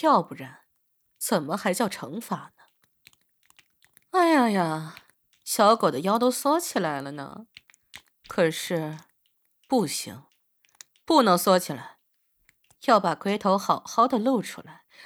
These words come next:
玩给主人看才行。嗯，这就想射了，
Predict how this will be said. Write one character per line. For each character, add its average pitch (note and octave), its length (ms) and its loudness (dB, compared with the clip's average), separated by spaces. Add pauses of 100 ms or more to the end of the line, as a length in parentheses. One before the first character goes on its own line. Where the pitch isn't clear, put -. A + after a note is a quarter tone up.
玩 A3+ 200 6
给 C#4+ 160 0
主 E3+ 200 -6
人 A#2 200 -14
看 D#4 280 -4
才 D3+ 180 -12
行。 - 240 -12 (1400)
嗯， E3+ 260 -10 (800)
这 G4+ 240 4
就 G#3 140 0
想 D#3 200 -6
射 D#3 280 -8
了， - 220 -18